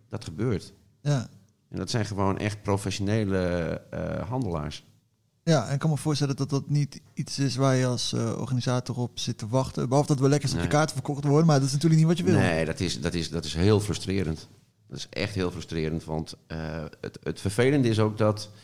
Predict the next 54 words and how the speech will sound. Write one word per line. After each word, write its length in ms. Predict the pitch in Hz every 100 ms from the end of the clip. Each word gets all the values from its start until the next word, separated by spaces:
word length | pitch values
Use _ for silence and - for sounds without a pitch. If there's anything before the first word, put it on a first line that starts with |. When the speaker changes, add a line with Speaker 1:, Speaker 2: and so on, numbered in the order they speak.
| - - - - _
Speaker 1:
eh, 280 | 95 95 95
het, 240 | - 92 107
het, 280 | 87 104 95
het 180 | - 104
is 140 | 107 -
zo, 380 | 123 135 135
het 120 | 104 101
wordt 160 | 104
zo 180 | - 131
gepresenteerd 640 | - - 107 101 110 117
dat 100 | 110
het 100 | 107
net 180 | 107 110
lijkt 300 | 104 107 110
of 100 | 98
is 60 | 104
het 100 | 98
gewoon 160 | 104 98
allemaal 200 | 101 98
le-, 60 |
eh, 580 | 101 - 92 90 87 -
legaal 680 | 92 98 104 92 90 113 - -
en 320 | 92 87 -
is, 240 | - 101
komt 160 | - 107
het 100 | 101
van 140 | 92
de 60 | 87
organisator. 640 | 85 95 95 123 117 78
Dus 120 | - -
Speaker 2:
Ja. 60 |
Speaker 1:
mensen 520 | 104 120 143 85 95 -
Speaker 2:
Het 160 | - 139
ziet 120 | 170
er 80 | 160
heel 160 | 185 214
professioneel 500 | 156 151 165 170 170
uit, 80 | 175
Speaker 1:
Ja. 60 |
Speaker 2:
dat, 120 | 156
hè, 120 | 147 151
die 100 | 165
websites 520 | 156 151 151 139 139 123
en 100 | 135
zo. 180 | 135 143
Speaker 1:
En 100 | -
mensen 260 | 104 113 101
spreken 320 | 101 95 92
ons 160 | 104 95
dan 140 | 85
ook 120 | 80
aan 180 | 104 98
van, 320 | 95 90 87
eh, 220 | 87 87